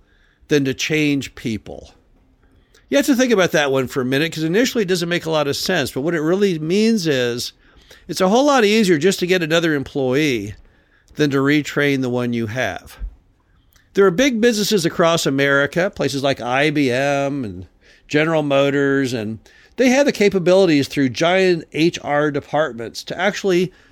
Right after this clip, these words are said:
retrain those who are not performing as they hoped. But the problem is that's not you. You don't have a big H R department. And if you have one weak link in your chain, it will easily be broken in half.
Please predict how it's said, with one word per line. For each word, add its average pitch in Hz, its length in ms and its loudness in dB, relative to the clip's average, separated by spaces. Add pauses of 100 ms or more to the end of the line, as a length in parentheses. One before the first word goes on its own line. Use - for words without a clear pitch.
(240)
retrain 240 680 2
those 160 280 4
who 175 80 4
are 156 60 2
not 180 240 0
performing 190 600 0
as 147 200 0
they 156 140 -2
hoped. 185 480 -2 (800)
But 214 100 -4
the 190 80 0
problem 233 360 2
is 160 200 0
that's 190 320 -2
not 160 280 -4
you. 165 440 -2 (840)
You 254 140 2
don't 220 240 2
have 196 340 0
a 196 80 0
big 156 220 0
H 127 220 -4
R 117 140 -2
department. 110 680 -8 (380)
And 175 100 -2
if - 120 -4
you 269 100 2
have 220 120 2
one 220 600 0
weak 190 380 2
link 175 280 2
in 160 120 0
your 175 160 2
chain, 175 300 -2
it 180 40 0
will 165 200 2
easily 190 480 2
be 139 140 2
broken 143 440 0
in 139 100 -2
half. 156 480 -4